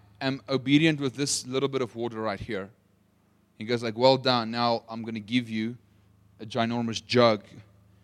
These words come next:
What's happening is he goes like, "That you think was too hard for you to do, so you leaned on me. Now you did that, well done. Now I'm gonna give you something more impossible to do, right? So you can lean on me."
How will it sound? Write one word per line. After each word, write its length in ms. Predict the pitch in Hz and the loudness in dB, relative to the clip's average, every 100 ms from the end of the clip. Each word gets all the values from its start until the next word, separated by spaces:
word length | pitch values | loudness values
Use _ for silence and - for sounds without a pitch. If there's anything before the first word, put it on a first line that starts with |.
| _ _ _ | _ _ _
What's 180 | 127 131 | 0 2
happening 520 | 175 202 196 160 135 | 4 4 4 -2 -2
is 280 | 127 - - _ | -4 -8 -12 _
he 160 | 131 | -10
goes 300 | 143 160 147 | 4 6 6
like, 320 | 143 135 - - _ _ _ _ _ _ _ _ _ _ _ _ 113 | 2 2 0 -18 _ _ _ _ _ _ _ _ _ _ _ _ -2
"That 320 | 139 180 151 | 4 4 2
you 100 | 170 | -4
think 340 | - - 175 151 | -2 -4 -6 -6
was 140 | 143 | -6
too 140 | 156 | -6
hard 220 | 123 135 131 | -2 0 0
for 120 | 131 | -6
you 80 | 120 | -8
to 100 | 110 | -6
do, 260 | 110 180 - _ - | -4 -4 -8 _ -14
so 160 | - | -8
you 120 | 117 | -6
leaned 220 | 113 117 113 | -4 -6 -6
on 120 | 104 | -6
me. 200 | 92 - _ _ _ _ _ _ _ _ _ _ _ _ _ _ _ - | -8 -12 _ _ _ _ _ _ _ _ _ _ _ _ _ _ _ -2
Now 80 | 117 | 0
you 80 | |
did 180 | 117 123 | 4 4
that, 120 | 110 104 | 2 -2
well 160 | 110 | -2
done. 240 | 101 95 127 _ _ _ - | -2 -6 -10 _ _ _ -4
Now 80 | |
I'm 60 | 151 | 0
gonna 120 | 180 | 0
give 180 | 151 156 | 0 -2
you 80 | 147 | -2
something 380 | - 143 135 117 | -2 -4 -6 -6
more 140 | 123 | -6
impossible 420 | 117 107 - 95 | -6 -6 -6 -10
to 60 | 90 | -14
do, 140 | 80 - _ _ _ _ _ _ _ _ - | -18 -20 _ _ _ _ _ _ _ _ 0
right? 300 | 117 127 - | 2 2 0
So 140 | 135 | 4
you 160 | 127 120 | 6 6
can 300 | 127 120 113 _ _ _ _ _ _ _ _ _ _ 127 | 2 0 -6 _ _ _ _ _ _ _ _ _ _ -2
lean 140 | 123 | -2
on 140 | 113 | -2
me." 200 | 110 92 | -4 -6